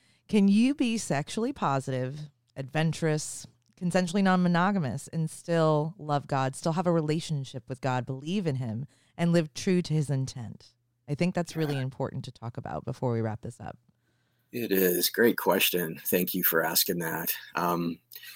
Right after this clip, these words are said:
Speaker 2: there's some verses in First Corinthians that says, um, "A-,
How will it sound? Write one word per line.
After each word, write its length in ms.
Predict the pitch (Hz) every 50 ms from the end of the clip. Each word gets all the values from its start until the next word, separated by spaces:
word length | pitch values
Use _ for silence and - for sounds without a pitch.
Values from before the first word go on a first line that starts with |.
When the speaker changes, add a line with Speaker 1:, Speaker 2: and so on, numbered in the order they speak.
| - _
Speaker 2:
there's 160 | - 110 104 -
some 200 | - 117 104 87
verses 360 | 92 - 104 - - 95 90
in 100 | 95 90
First 280 | - - 101 95 - -
Corinthians 760 | - - 90 90 90 92 - 92 87 85 85 85 85 - -
that 180 | 92 90 85 -
says, 420 | - - 92 87 87 87 87 90 - -
um, 260 | 85 82 82 85 87 - -
"A-, 100 | - 117